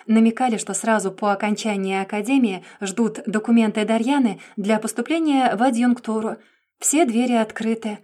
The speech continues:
Со стремительно растущим Ванечкой ей отлично помогает справляться неугомонный их нянь, гнома-кот рыжий Левушка. Мальчонка спокойный, смышленый растет,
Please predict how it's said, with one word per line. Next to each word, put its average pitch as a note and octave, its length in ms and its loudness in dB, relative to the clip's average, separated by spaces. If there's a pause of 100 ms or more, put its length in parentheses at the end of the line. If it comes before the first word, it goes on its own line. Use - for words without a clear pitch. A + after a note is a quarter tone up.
(280)
Со - 140 -6
стремительно C4 600 0
растущим G3 500 -4
Ванечкой F#3 720 -4 (160)
ей C4+ 340 0
отлично A3 460 -4
помогает G3 480 -2
справляться G#3+ 640 -2 (180)
неугомонный G#3+ 840 2
их A3+ 340 -4
нянь, G3+ 380 -6 (360)
гнома-кот A3+ 960 4 (200)
рыжий A#3 560 0
Левушка. F#3+ 720 -4 (460)
Мальчонка G#3+ 580 -2 (140)
спокойный, G3 720 -6
смышленый A#3+ 640 0
растет, G3 540 -6